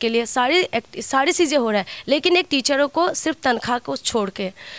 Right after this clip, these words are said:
तो सिर्फ केजरीवाल सरकार के ऊपर ही आप ब्लेम लगा रहे हैं, लेकिन मोदी सरकार के ऊपर कोई ब्लेम नहीं है।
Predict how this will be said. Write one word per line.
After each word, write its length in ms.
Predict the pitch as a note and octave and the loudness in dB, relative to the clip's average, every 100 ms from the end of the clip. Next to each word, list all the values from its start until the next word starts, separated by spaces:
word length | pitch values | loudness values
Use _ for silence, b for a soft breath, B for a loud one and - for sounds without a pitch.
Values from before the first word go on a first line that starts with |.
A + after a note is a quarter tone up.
| B - | B 0
तो 120 | F4+ | 0
सिर्फ 320 | - F4+ F#4+ - | 2 2 0 2
केजरीवाल 400 | C4 A#3 C#4 D#4+ | 0 4 2 2
सरकार 360 | E4 D#4 D4+ | 0 2 0
के 160 | D4+ D#4+ | 0 -2
ऊपर 180 | D4 D4+ | 0 2
ही 60 | |
आप 120 | D#4 B3+ | 2 2
ब्लेम 280 | B3+ B3+ | 0 0
लगा 240 | B3+ A#3 A3+ | 0 0 0
रहे 100 | A3+ | -2
हैं, 80 | A3+ | -4
लेकिन 200 | A3 B3 | -4 -2
मोदी 260 | A#3+ A#3+ | -2 -4
सरकार 360 | C4 B3+ A#3+ A#3+ | -6 -4 -2 -2
के 100 | C4+ | -6
ऊपर 180 | B3+ C#4 | -6 -4
कोई 180 | D4+ | -2
ब्लेम 220 | D4+ D4 C#4 | -4 -4 -4
नहीं 220 | C4 | -2
है। 60 | A#3+ | -4